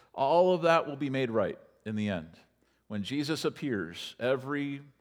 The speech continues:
hard heart will see the truth, every persecutor will know the truth, ev-, everybody everywhere. Um, in fact, in Philippians, it says, "Every knee will bow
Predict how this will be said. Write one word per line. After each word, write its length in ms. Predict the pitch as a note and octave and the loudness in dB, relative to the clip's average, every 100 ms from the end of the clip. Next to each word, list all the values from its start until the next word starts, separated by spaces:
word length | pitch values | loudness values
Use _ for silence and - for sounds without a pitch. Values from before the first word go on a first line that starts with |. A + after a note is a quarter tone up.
| - | -6
hard 300 | C#3 C3+ C3+ | 0 0 0
heart 420 | A#2 C3+ C#3+ - | 0 0 0 -4
will 120 | C3 | -10
see 180 | B2 C3+ | -10 -8
the 100 | B2 | -6
truth, 540 | A#2+ C3 C3 C3+ C3 _ _ _ - | -6 -6 -8 -8 -14 _ _ _ -4
every 340 | B2 A#2+ C3 | -4 -2 -4
persecutor 760 | B2 - C#3+ - B2 C#3+ C#3 C3+ | -4 -6 -6 -6 -10 -8 -2 0
will 160 | C3 B2+ | 0 -2
know 180 | B2+ C3 | 0 0
the 120 | B2 | -2
truth, 340 | - C3 C3 | -4 -4 0
ev-, 360 | B2+ D3+ C3+ C#3 | 2 2 0 -2
everybody 580 | D3+ E3 D#3 D3+ C#3+ C3+ | 2 2 0 0 2 4
everywhere. 600 | B2+ A2+ F#2 F2 E2 F#2+ _ _ _ _ - | 2 2 -2 -4 -6 -12 _ _ _ _ -8
Um, 280 | G#2+ G2+ | -4 -4
in 80 | G2+ | -4
fact, 300 | G#2 C3 A#2+ | 0 2 2
in 80 | A#2+ | -2
Philippians, 460 | C3 C#3 C3 A2+ G#2 | 0 0 0 -2 -2
it 100 | F#2 | 0
says, 200 | A2+ G#2+ | 0 2
"Every 320 | B2 B2 C3 | 0 0 -4
knee 360 | C3 E3 D3+ | -2 -2 -2
will 200 | C#3+ B2 | -2 -2
bow 560 | G#2+ A#2+ A#2 F2+ F#2 A2 | 0 0 0 0 -2 -6